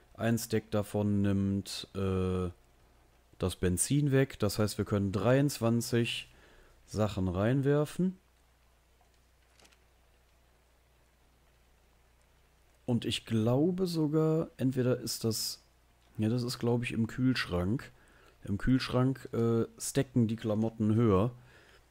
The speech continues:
Das heißt, da haben wir dann kein, können wir keine zwanziger, sondern bis sechziger Stacks machen.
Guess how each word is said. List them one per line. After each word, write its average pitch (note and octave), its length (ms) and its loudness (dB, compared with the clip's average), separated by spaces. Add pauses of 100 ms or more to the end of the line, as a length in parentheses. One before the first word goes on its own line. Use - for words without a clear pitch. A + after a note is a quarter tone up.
(120)
Das G2+ 160 -2
heißt, A2 180 0
da A2 60 2
haben A2 80 2
wir A2 40 0
dann G#2+ 140 0
kein, A2 260 0
können A#2 200 0
wir A2 60 0
keine G#2 260 0
zwanziger, B2 560 0
sondern A#2 280 0
bis A2+ 160 -2
sechziger G#2 540 0
Stacks - 360 -6
machen. F2 380 -4